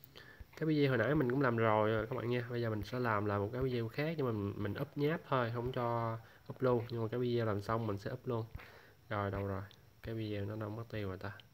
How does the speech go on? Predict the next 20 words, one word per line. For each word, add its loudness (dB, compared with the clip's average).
Ây -4
da, -4
không -6
lẽ -2
nó -4
đè 0
lên -4
cái -6
video, -4
à, -4
video, -6
à, -2
cũ 2
luôn 0
ta? -4
Để -6
mình -6
coi -4
lại -4
coi, -4